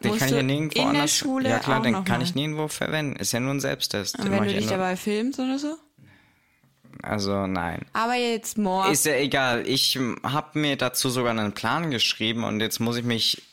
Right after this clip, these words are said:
Speaker 1: wenn ich alles richtig mach, nur noch sechsmal die Woche testen.
Speaker 2: Aber wie ist es? Ähm,
Speaker 1: Ich mach dann immer Samstag einen P-C-R-Test und ansonsten immer einen poc-Test. Aber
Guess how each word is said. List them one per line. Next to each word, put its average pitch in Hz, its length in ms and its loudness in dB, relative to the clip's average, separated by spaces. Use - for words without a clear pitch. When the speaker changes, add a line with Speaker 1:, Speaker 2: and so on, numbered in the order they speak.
Speaker 1:
wenn 123 300 -2
ich - 240 -2
alles 151 360 0
richtig 143 320 -2
mach, 120 300 -4
nur 131 200 0
noch 123 200 -2
sechsmal - 500 -2
die 107 140 0
Woche 98 240 -2
testen. - 520 -6
Speaker 2:
Aber 214 460 0
wie 208 160 -2
ist - 260 -2
es? 262 240 -2
Ähm, 202 420 0
Speaker 1:
Ich 202 120 2
mach 202 160 0
dann 117 120 -2
immer 120 220 0
Samstag 117 460 -2
einen 107 100 -2
P-C-R-Test 123 600 -2
und 123 80 0
ansonsten 110 420 -2
immer 101 140 -2
einen 92 100 -6
poc-Test. - 560 -6
Aber 117 260 0